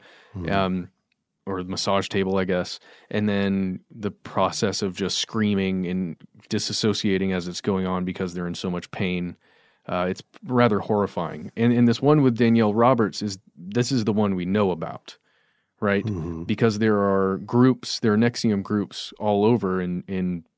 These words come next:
Speaker 2: so many countries, in Canada and Mexico and the United States and other countries. Uh, these are, this is just the one group that we're aware of where this process took place.
Speaker 1: Mm-hmm. Exactly. And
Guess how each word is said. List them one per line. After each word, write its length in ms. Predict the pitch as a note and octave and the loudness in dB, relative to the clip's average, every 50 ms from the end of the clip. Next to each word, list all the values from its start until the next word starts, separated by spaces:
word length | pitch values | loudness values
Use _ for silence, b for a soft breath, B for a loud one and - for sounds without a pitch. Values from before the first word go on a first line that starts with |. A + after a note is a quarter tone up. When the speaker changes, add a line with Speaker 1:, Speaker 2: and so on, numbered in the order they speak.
| _ _ _ _ _ _ _ _ _ _ | _ _ _ _ _ _ _ _ _ _
Speaker 2:
so 280 | - - - - E3 - | -10 -4 2 4 4 6
many 200 | - A#3 G#3 - | 6 4 4 4
countries, 460 | B2 B2+ A#2+ - F#2+ F2+ E2+ E2+ F2 | 4 4 4 2 0 -4 -4 -4 -6
in 100 | F2 F2 | -6 -6
Canada 380 | - - B2 B2 A#2+ A#2 A2 | -2 0 2 2 4 4 2
and 280 | G#2 G2 F#2 F#2 F#2 F#2 | 2 2 2 0 0 2
Mexico 380 | G#2 G#2+ A2 - - - G#2+ G2+ | 0 0 -2 -4 -4 -2 0 0
and 100 | F#2 F2+ | 0 0
the 60 | F2+ | 0
United 300 | F#2 G2 G2 G2 F#2 F2 | 0 0 0 -2 -2 -4
States 420 | - - A2 G#2 G#2+ - - - | -2 0 2 2 2 2 0 -4
and 80 | F#2+ F#2+ | -4 -2
other 140 | F#2+ F#2+ F#2 | -2 -2 -2
countries. 520 | - G2+ F#2+ - G#2 F#2+ F#2+ F#2 - b b b b b b b b b b - | -2 -2 -2 -2 -2 -2 -2 -4 -6 b b b b b b b b b b -8
Uh, 200 | F#2+ F#2+ F#2 D#2+ | -4 -4 -4 -4
these 320 | F2+ G#2 A#2 C3 C#3 B2+ | -2 2 2 2 4 4
are, 100 | C3 B2 | 4 2
this 260 | A2+ G#2 B2+ C#3+ C#3 D3+ | 2 4 2 2 4 4
is 120 | C#3 A#2+ | 2 0
just 320 | - B2 A#2+ A2+ - - | 2 2 0 0 0 -2
the 120 | - A2 G#2 | -2 -2 0
one 460 | G2 G2+ G#2+ G#2+ G#2+ G#2+ G#2 G2+ - | 2 2 2 4 4 2 2 0 -2
group 480 | - - G#2 G2+ G2+ F#2+ - - - - _ _ _ _ _ _ _ | -4 -4 -2 -2 0 -2 -2 -6 -14 -20 _ _ _ _ _ _ _
that 140 | - G2+ F#2 | -2 -2 0
we're 180 | G2+ G2+ G2 F#2 | 0 0 0 0
aware 320 | F2+ F2 F#2 E2+ E2 D#2+ | 0 0 -2 -2 -4 -4
of 260 | - D2+ - - - _ | -6 -8 -12 -16 -20 _
where 180 | - F2+ F#2 F#2 | -6 -4 -2 -2
this 160 | F#2 G2 - | -2 -2 -4
process 420 | - - F#2+ F2+ - - F#2 - - | -2 -2 -2 -2 -2 -4 -8 -8 -8
took 160 | - F#2+ - | -10 -12 -8
place. 380 | - - - - - - - - _ _ _ _ _ _ _ _ _ | -8 -8 -8 -8 -10 -18 -20 -20 _ _ _ _ _ _ _ _ _
Speaker 1:
Mm-hmm. 480 | - G2+ F#2+ F2+ D#2+ D#2+ F2 F2 E2 F2 F2+ B B B B B B B B B B - | -4 -2 -2 -2 -2 -4 -4 -6 -6 -8 -12 B B B B B B B B B B -2
Exactly. 760 | A2 F#2+ F2 F2+ G2+ G2+ G2+ G2 - - F2+ E2 D#2+ E2+ - - | -2 0 2 2 2 4 4 2 0 -4 -6 -8 -8 -10 -12 -2
And 520 | - B2 A#2+ A#2 A2+ A2 A2+ A#2 G#2+ - | 2 4 6 6 8 6 4 4 2 -2